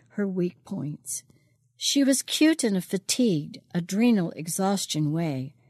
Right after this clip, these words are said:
her honey hair split and frizzed, yet still long and full,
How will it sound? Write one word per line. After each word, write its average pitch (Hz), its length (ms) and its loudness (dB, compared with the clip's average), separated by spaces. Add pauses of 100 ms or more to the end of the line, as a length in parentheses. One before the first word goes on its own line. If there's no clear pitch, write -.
(360)
her 220 180 2
honey 247 440 4
hair 175 420 0
split - 500 -2
and 202 140 -2
frizzed, 185 520 -2 (160)
yet 185 200 -2
still 269 340 2
long 214 400 2
and 196 140 -4
full, 170 500 -4